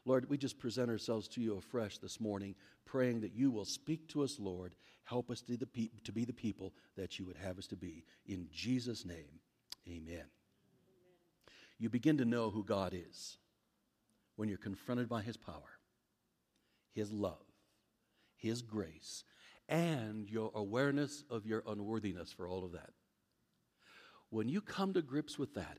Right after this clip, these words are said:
how much God loves you, and when you see the power of his work in your life, when you experience the grace of his love in your life, and when you realize,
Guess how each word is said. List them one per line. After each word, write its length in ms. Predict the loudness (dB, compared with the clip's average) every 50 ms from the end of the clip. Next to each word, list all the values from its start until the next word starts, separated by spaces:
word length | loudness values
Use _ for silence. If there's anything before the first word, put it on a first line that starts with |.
| -16 -12 -6
how 400 | -2 0 2 2 4 4 4 4
much 480 | 2 2 0 0 0 -2 -2 -6 -10 -8
God 340 | -8 -8 -6 -6 -8 -8 -10
loves 400 | -10 -10 -10 -10 -10 -10 -8 -6
you, 280 | -6 -6 -6 -8 -14 _ -20 -20 -18 -18 -12 -2 4
and 200 | 4 6 8 8
when 100 | 6 6
you 120 | 6 2
see 240 | 0 0 -2 -2 2
the 120 | 2 2
power 460 | 0 0 -2 0 2 2 4 4 6 4
of 120 | 4 4
his 180 | 4 2 2 4
work 300 | 4 2 2 2 2 4
in 80 | 6
your 160 | 6 6 6
life, 400 | 6 6 4 4 4 2 -2 -6 -10 -20 -20 -12 2 8
when 180 | 8 10 10
you 140 | 10 8 8
experience 640 | 8 6 4 -4 -2 2 6 6 6 6 6 2
the 120 | 0 0 0
grace 680 | 0 -2 -2 2 4 8 8 8 8 8 6 0 -2
of 180 | 0 0 0 2
his 240 | 2 2 0 2 2
love 320 | 0 0 0 0 -2 -2 0
in 120 | 2 4
your 180 | 4 6 6 6
life, 560 | 6 6 4 4 2 -2 -8 -14 -20 -20 -20 -20 _ _ -20 -16 -14 -14 -6 2 8
and 180 | 8 10 10
when 140 | 10 10 10
you 140 | 10 8 8
realize, 640 | 12 12 12 12 12 12 10 10 10 8 8 6 0